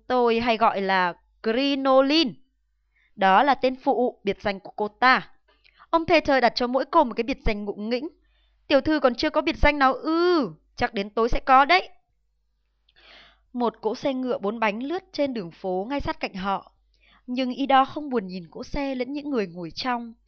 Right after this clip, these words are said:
Nàng cũng không thèm rảo chân để tránh bùn trên bánh xe văng lên váy. Nàng cảm thấy nỗi buồn chán tràn ngập tâm hồn. Khi nàng hiểu rõ thêm về cuộc sống của cha nàng,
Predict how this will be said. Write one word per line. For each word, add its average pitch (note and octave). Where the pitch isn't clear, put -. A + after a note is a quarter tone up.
Nàng C4+
cũng D4
không D#4
thèm A#3
rảo G3+
chân B3
để F#3+
tránh G#3+
bùn A3
trên A3+
bánh G#3
xe B3+
văng B3
lên A#3+
váy. F#3+
Nàng A3
cảm F3
thấy F#3
nỗi A3
buồn A3+
chán F#3
tràn G#3
ngập F3+
tâm B3+
hồn. G3+
Khi C4
nàng A3
hiểu F#3
rõ F#3
thêm C#4
về G3+
cuộc -
sống F#3
của A3
cha A3
nàng, F#3+